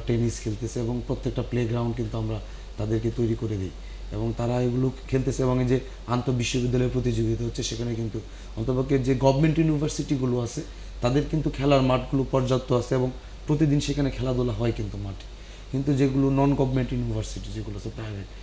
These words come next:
তাদের কিন্তু ম্যাক্সিমামগুলোরই একটা নির্দিষ্ট প্লেগ্রাউন্ড থাকে না।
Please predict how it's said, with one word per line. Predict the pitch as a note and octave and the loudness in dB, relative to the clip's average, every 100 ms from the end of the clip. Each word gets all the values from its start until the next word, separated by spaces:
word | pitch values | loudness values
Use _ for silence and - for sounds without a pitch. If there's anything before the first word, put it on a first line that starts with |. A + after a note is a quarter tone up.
| - - - | -14 -10 -4
তাদের | A#2 A#2+ | -2 0
কিন্তু | B2+ C3 C3 C#3 | 0 0 0 2
ম্যাক্সিমামগুলোরই | C3 C#3 - D3 D3+ D3 A#2+ A#2 A2 G#2 - - - - - | 2 0 0 2 4 4 4 2 0 -4 -10 -16 -16 -14 -8
একটা | G#2 - A#2 | -8 -4 -2
নির্দিষ্ট | B2+ A#2 A#2+ A2 A#2 | 0 0 -2 -2 -2
প্লেগ্রাউন্ড | A#2+ A#2+ A2+ A2 G2+ | -2 -2 -2 -2 -4
থাকে | F2 | -8
না। | E2 | -10